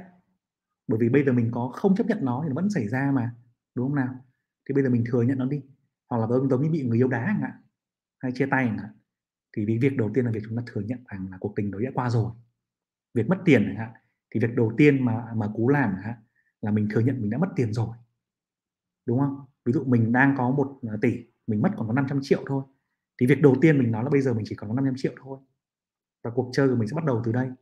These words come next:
Mình không nghĩ đến cái một tỷ ấy nữa, mình quên nó đi, mình cố gắng quên nó đi. Bảo là quên thì dễ, nhưng mà mình mà nói quên, quên nhiều, quên nhiều, quên nhiều, nói quên liên tục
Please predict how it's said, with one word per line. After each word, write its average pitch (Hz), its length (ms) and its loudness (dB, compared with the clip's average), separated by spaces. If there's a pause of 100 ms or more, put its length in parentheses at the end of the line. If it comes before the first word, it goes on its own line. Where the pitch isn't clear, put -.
(580)
Mình 127 80 4
không 180 200 8
nghĩ 202 120 8
đến 185 100 4
cái 196 60 4
một 170 140 4
tỷ 104 160 2
ấy 113 40 2
nữa, 151 260 -2 (120)
mình 110 180 -2
quên 151 160 4
nó 139 80 0
đi, 143 180 0
mình 117 120 -4
cố 123 120 2
gắng 147 200 2
quên 170 140 4
nó 143 80 0
đi. 147 100 -4 (460)
Bảo 110 180 2
là 104 80 -6
quên 147 260 4
thì 110 100 2
dễ, 139 240 0
nhưng 160 100 0
mà 131 60 0
mình 113 240 0
mà 110 80 -2
nói 113 180 -2
quên, 147 320 2
quên 147 220 0
nhiều, 117 200 4
quên 135 200 0
nhiều, 120 200 0
quên 135 160 0
nhiều, 110 140 -2
nói 107 180 -8
quên 143 120 -2
liên 143 180 -2
tục 117 200 -2